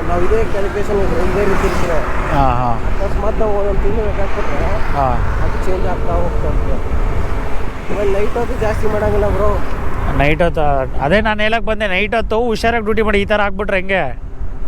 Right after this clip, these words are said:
Speaker 2: ಒಂದು ಗಾಡಿಯಲ್ಲಿ ಇಷ್ಟು ಪರ್ಸೆಂಟ್ ಅಂತ ಇದ್ದಾಗ,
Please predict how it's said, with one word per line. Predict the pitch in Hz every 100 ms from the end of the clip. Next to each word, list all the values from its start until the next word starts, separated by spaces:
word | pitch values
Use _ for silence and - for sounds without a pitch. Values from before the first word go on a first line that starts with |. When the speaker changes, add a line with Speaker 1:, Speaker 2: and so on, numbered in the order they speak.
| - - - - - - - - - - -
Speaker 2:
ಒಂದು | 165 175 190 180 175
ಗಾಡಿಯಲ್ಲಿ | 202 240 247
ಇಷ್ಟು | 220 -
ಪರ್ಸೆಂಟ್ | 202 - 233 240
ಅಂತ | 208 202
ಇದ್ದಾಗ, | 214